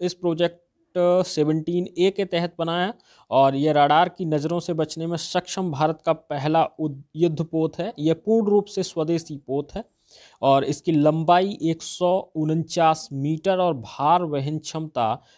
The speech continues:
छः हजार छः सौ सत्तर टन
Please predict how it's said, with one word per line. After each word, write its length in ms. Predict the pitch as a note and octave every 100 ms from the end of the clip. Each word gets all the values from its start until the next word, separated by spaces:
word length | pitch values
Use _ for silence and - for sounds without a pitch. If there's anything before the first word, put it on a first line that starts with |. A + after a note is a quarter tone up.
| _ -
छः 320 | - D#3+ F3+
हजार 520 | D#3+ C#3 C#3+ C#3+ D3+ -
छः 200 | - D3
सौ 220 | C#3+ D3
सत्तर 560 | D3 - D3 _ - C3
टन 440 | - - A2+ C3